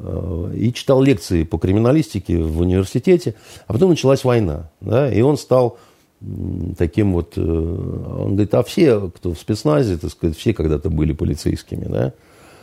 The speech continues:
М, и вот они пробираются через этот город, всё время стычки, да, всё время разрушенный, страшный вот этот город, да, очень здорово сняты, м, вот эти перестрелки, да, ни одного белого нет, только арабы, да.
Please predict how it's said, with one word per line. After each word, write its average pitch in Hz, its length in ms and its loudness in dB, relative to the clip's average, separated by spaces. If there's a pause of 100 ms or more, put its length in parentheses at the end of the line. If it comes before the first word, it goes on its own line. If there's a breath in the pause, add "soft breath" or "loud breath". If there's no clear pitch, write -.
(280 soft breath)
М, 101 320 2
и 143 480 4
вот 151 260 0
они 170 160 6
пробираются 170 720 4
через 139 340 -2
этот 143 260 -2
город, 120 280 4
всё - 140 -6
время 143 160 4
стычки, - 460 -2
да, 120 160 6
всё - 180 -4
время 139 160 4
разрушенный, 127 580 2
страшный 123 480 -2
вот 101 140 -2
этот 104 240 -2
город, 92 360 2
да, 117 160 4 (340 loud breath)
очень 131 300 2
здорово 135 400 4
сняты, 131 500 0 (260 loud breath)
м, 104 220 -2
вот 107 160 2
эти 110 140 -4
перестрелки, 117 640 4
да, 120 160 4
ни 127 140 2
одного 135 360 2
белого 139 400 4
нет, 123 320 2
только 110 300 2
арабы, 98 340 2
да. 113 220 2